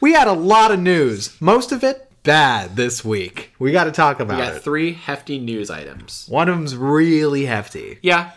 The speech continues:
Speaker 2: but this
Speaker 1: And
Speaker 2: is
Speaker 1: terrible.
Speaker 2: it's, it's ongoing, right? As
Speaker 1: It's
Speaker 2: we've,
Speaker 1: ongoing.
Speaker 2: we've said on previous episodes, the stuff with Activision, Blizzard, A B K, like, it, it's not getting any better.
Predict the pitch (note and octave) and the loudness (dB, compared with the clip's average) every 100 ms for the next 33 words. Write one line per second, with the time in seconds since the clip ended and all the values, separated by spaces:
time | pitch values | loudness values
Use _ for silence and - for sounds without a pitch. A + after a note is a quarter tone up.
0 | - E3 D#3+ D#3 F#3+ D#3+ - A#2+ C3 A2 | -2 -2 0 -2 -2 -4 -4 0 0 0
1 | E2 - A#3 - A#3+ A#3+ - F#3 F#3 F#3 | -4 -4 -4 0 0 0 -2 -2 -2 -4
2 | F#3+ G3+ F#3+ E3 D#3+ C#3+ C#3 C#3+ C#3 B2+ | -4 -6 -6 -6 -6 -6 -4 -2 -4 -4
3 | C#3 C3+ D3+ D3 C#3+ C#3 C#3 C#3+ - - | -4 -2 -2 -2 -4 -4 -4 -4 -12 -8
4 | C#3+ C3+ C3 C3 A#2+ - F#2+ - A#2 A#2 | -8 -8 -6 -8 -6 -8 -10 -8 -8 -8
5 | B2 A#2 G#2+ A2+ A2+ F#2+ A2 A2+ G#2 A#2 | -10 -8 -6 -6 -8 -8 -10 -10 -8 -10
6 | G2+ F2 F#2 E2+ _ _ - F2 E2 A#2 | -12 -14 -14 -18 _ _ -20 -18 -8 -4
7 | A#2+ C3+ C3+ C#3+ C#3 G#2 A2+ A#2 | -4 -4 -6 -6 -4 -6 -6 -12